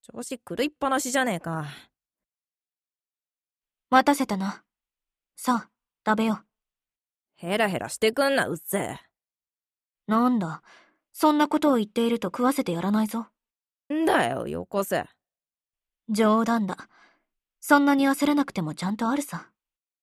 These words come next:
Speaker 1: 焦ってねえよ。ったく。はっ。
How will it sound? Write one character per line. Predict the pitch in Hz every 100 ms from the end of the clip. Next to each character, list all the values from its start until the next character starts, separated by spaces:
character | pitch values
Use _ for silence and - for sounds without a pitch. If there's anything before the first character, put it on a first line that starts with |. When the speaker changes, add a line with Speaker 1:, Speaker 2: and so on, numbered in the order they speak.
| _ -
Speaker 1:
焦 | 170 180 - 320
っ | 311
て | - 185
ね | 180 196 196
え | 165
よ。 | 170 165
っ | 147 - _ _ _ _ _
た | - _
く。 | - _ _ _ _ - _ _ _ _ _ _
は |
っ。 | -